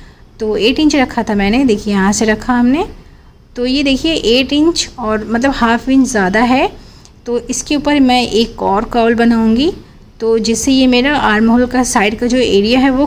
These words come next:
cover हो जाएगा। और same ऐसे ही इधर साइड से भी check कर लेंगे, तो इधर से भी आधा inch ज़्यादा है। तो इसको भी देखिए हम ये ऊपर side पे एक छोटा सा curl बना देंगे,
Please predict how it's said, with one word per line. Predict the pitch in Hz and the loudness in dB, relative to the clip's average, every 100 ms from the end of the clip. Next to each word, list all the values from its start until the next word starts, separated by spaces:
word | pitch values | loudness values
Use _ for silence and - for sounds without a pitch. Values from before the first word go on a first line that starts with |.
| 294 | -2
cover | 226 180 202 | -4 -2 0
हो | 233 | 0
जाएगा। | 226 226 220 247 339 - - - - | 2 2 2 0 -2 -6 -14 -18 -10
और | 233 | -6
same | - 311 359 | -2 0 2
ऐसे | 269 269 269 | 2 2 2
ही | 269 | 2
इधर | 247 240 | 2 0
साइड | 254 226 | 0 -2
से | 214 | -2
भी | 220 220 | -4 -2
check | 214 208 | -4 -2
कर | 208 | -2
लेंगे, | 208 240 302 | 0 0 0
तो | 294 | -2
इधर | 226 233 | 0 0
से | 233 220 | 0 0
भी | 220 294 | 0 0
आधा | 233 202 214 | 0 -2 0
inch | 240 370 - | 0 0 -2
ज़्यादा | - 196 175 | -6 -6 -4
है। | 185 185 - - - - - | -6 -8 -14 -20 -20 -20 -12
तो | 233 | -6
इसको | 240 - 285 | -6 -4 -2
भी | |
देखिए | 262 254 269 | 0 0 2
हम | 247 | 2
ये | 233 208 | 2 0
ऊपर | 214 247 | 0 0
side | 262 233 226 | 0 0 0
पे | |
एक | 254 - | -4 -2
छोटा | 208 220 | -4 -4
सा | 214 | -6
curl | 233 196 202 | -4 0 2
बना | 220 220 | 2 2
देंगे, | 214 226 269 | 2 0 0